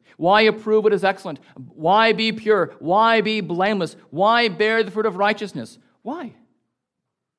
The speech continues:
We have the answer at the very end of this prayer. To the glory and praise of God. All of the above abundance isn't for ourselves, but for our Savior, Jesus Christ.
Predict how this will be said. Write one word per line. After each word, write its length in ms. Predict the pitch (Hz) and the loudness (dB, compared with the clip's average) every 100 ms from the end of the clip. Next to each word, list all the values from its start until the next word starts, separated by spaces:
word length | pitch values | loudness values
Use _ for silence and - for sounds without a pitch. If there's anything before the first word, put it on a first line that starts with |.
| _ - | _ -4
We 80 | |
have 100 | 156 | -2
the 100 | 170 | 0
answer 340 | 170 185 143 131 | 0 -2 -4 -4
at 380 | - - _ _ | -6 -20 _ _
the 60 | |
very 180 | 131 135 | -4 -2
end 120 | 156 | -2
of 60 | 139 | -4
this 200 | 131 - _ | -10 -14 _
prayer. 360 | - 170 117 - - _ _ _ _ _ _ _ _ | -8 -4 -4 -6 -18 _ _ _ _ _ _ _ _
To 80 | - | -16
the 80 | 104 | -10
glory 560 | 123 147 147 147 143 - _ _ | -4 -2 -2 -4 -10 -16 _ _
and 140 | - - | -20 -12
praise 600 | 117 131 135 135 131 - _ _ _ _ _ | -4 -2 -2 -6 -14 -20 _ _ _ _ _
of 120 | 123 - | -18 -16
God. 280 | - - _ _ _ _ _ _ _ _ _ _ _ _ _ _ _ _ _ _ _ _ - | -16 -18 _ _ _ _ _ _ _ _ _ _ _ _ _ _ _ _ _ _ _ _ -4
All 340 | 156 180 190 170 | 4 6 6 4
of 60 | |
the 80 | 156 | 0
above 280 | 147 160 165 | 0 2 2
abundance 480 | 143 151 147 113 - _ - | 2 -2 -2 -6 -10 _ 0
isn't 300 | 196 202 190 | 2 2 -2
for 200 | 190 165 | 0 0
ourselves, 800 | 156 - 202 185 120 120 135 139 _ - | 0 -4 -2 0 0 -4 -14 -20 _ -12
but 100 | 175 | -6
for 140 | 175 | -2
our 100 | 160 | -2
Savior, 420 | 160 - 196 160 | -2 -4 -2 -2
Jesus 260 | 131 135 165 | -6 -12 -18
Christ. 480 | - 185 151 - | -18 -16 -16 -20